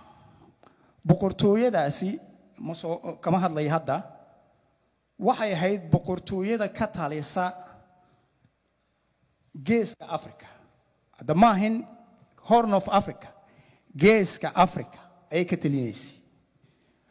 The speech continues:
Waa boqortooyadii ka talinaysay Geeska Afrika qarnigii saddex iyo tobanaad ilaa toddobiyo tobanaad.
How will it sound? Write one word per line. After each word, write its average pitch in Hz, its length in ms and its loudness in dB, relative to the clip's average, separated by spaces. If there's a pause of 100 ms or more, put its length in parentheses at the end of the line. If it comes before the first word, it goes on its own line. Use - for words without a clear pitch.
(160)
Waa 175 120 6
boqortooyadii 254 680 2
ka 285 120 4
talinaysay 247 400 0
Geeska 214 300 0
Afrika 175 360 -2
qarnigii 220 460 -2
saddex 160 260 -4
iyo 165 100 -6
tobanaad 180 500 -12
ilaa 180 240 2
toddobiyo 156 420 -4
tobanaad. 135 720 -4